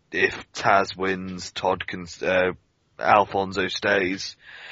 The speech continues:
Todd loses his job, that sort of thing. You've got an instant news story going forward. Um, also, with the whole of that promo,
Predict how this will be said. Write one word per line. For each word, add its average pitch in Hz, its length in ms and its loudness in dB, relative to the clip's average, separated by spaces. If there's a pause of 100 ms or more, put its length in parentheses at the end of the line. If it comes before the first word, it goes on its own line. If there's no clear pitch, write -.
(340)
Todd 113 320 2
loses 95 360 -2
his 92 100 -6
job, 95 300 2
that 95 200 6
sort 92 360 0
of 95 80 -8
thing. 90 360 2 (920)
You've 123 280 0
got 101 240 8
an 107 80 -4
instant 95 480 -8 (420)
news 104 400 -4
story 95 420 0
going 87 300 0
forward. 92 560 2 (720)
Um, 95 560 6 (100)
also, 117 520 -2
with 104 300 2 (440)
the 104 140 4
whole 101 360 4
of 95 60 0
that 90 180 2
promo, 90 680 0